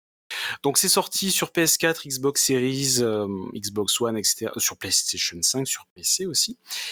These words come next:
Et c'est quoi ? C'est, Elden Ring, c'est un genre de jeu, euh, alors déjà, c'est un jeu à monde ouvert, jeu d'aventure, action, R P G, et avec comme scénariste, euh, George R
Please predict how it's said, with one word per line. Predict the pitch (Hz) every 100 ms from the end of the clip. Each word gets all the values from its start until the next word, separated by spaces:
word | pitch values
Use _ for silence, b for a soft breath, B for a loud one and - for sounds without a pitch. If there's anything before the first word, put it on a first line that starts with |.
| B -
Et |
c'est | 156 151
quoi ? | 131 151 196
C'est, | 208 - 139
Elden | 127 123 131 135
Ring, | 180
c'est | 196 127
un | 120 120
genre | 117 147 165
de | 151
jeu, | 135 123 139
euh, | 151 156 131 107 101 95 92
alors | 87 90
déjà, | 113 156
c'est | -
un | 101 98
jeu | 113
à | 135
monde | 110 131 139
ouvert, | 131 131 156 - _ -
jeu | 117
d'aventure, | 131 127 123 - 131
action, | 120 -
R | 117 -
P | 120
G, | 110 165 - _ _ _ _ _ _ _ -
et | 143 180 -
avec | 131 139 165
comme | 156
scénariste, | 147 156 143 135 175 180 -
euh, | 123 117 110
George | 104 110 147 165 135 120 -
R | 151 156